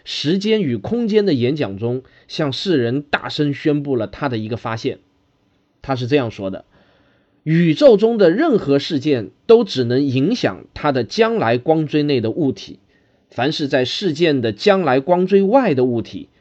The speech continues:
不会受该事件的任何影响。”这个明可夫斯基上面讲的这段话呢，确实有点长，也挺这个坠崖的啊。其实呢，也可以用一种更加文学化的语言来描述他的这句话。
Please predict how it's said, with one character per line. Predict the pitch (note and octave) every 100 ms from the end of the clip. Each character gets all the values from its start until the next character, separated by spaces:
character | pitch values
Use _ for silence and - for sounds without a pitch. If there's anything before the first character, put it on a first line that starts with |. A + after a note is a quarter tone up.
| _
不 | -
会 | C3 F#3
受 | B2 B2 G2+
该 | A2 A#2+
事 | A#2+ C3
件 | G#2+ A#2 F#2
的 | - - _ -
任 | D3+ D3
何 | - F#2+
影 | F2+ F#2+
响。” | - - _ _ _ _ _ _
这 | - D3+
个 | C3+
明 | B2 G3+
可 | G#3+
夫 | -
斯 | C#3 C#3+
基 | D3+
上 | D3 F3+
面 | D#3
讲 | C#3+ A#2+
的 | G2+
这 | A2+ D#3+
段 | C#3+ D3+
话 | D3+ A2+
呢， | F#2+ E2 _ _
确 | - D#3
实 | -
有 | C3+
点 | D3+ G2
长， | - D#2+ G#2 B2 _ _ _
也 | B2+
挺 | C#3+ - G#2+ G#2
这 | C3+
个 | G#2 G#2+
坠 | G2+ F#3+ C3
崖 | G2+ F#2+
的 | A2+
啊。 | D#2+ E2+ _ _ _
其 | - -
实 | F#3 E3+
呢， | F3 D3
也 | C3 A#2+
可 | E3+
以 | F3+
用 | F#3+ E3+
一 | E3
种 | C3+ A#2
更 | A#2 F3
加 | C3+ D3+ D#3
文 | A#2+ C#3+
学 | F#3+ C#3+
化 | D3 B2+
的 | A#2
语 | G#2+ F2+
言 | G2 A2
来 | G2+ A2
描 | A2+ F#2+
述 | A#2+ D3 A#2
他 | - C#3
的 | A#2+
这 | A#2+
句 | G2+
话。 | G2 G2+ -